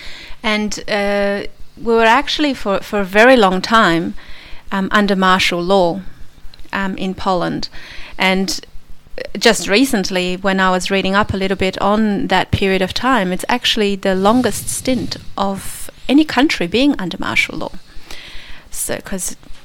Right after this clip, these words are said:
it was for, like, more than two years. So, um, it was a very difficult time. There was a lot of shortages. Um, it was a time where the people were incredibly restricted in every way. And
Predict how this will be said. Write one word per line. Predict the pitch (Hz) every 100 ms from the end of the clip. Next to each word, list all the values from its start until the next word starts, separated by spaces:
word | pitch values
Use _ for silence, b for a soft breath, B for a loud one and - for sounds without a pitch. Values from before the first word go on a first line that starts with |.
| - -
it | 208 185
was | 190 -
for, | -
like, | 175 165 190
more | 180
than | 165 180
two | - 175
years. | 190 262 - - - B B B B B B -
So, | - 214 196 196 -
um, | 202 202 202 202 196 - -
it | 233
was | 226
a | 226
very | 233 226
difficult | 202 196 208 196 -
time. | - 190 185 277 285
There |
was | 208 185
a |
lot | 185 185
of | 180
shortages. | - 185 180 - 202 269 339 - - -
Um, | 190 185 185 185
it | -
was | 190 185 - -
a |
time | 208 - 190 190 190 185
where | 185 185 180 185 - B B B B - - - - - - - -
the | 220
people | - 240 247 254
were | 214
incredibly | 196 190 202 190 196 190
restricted | 175 175 - - 226 - -
in | 180 180
every | 180 - 175
way. | 180 185 180 180 - b b b b b -
And | 175 175 175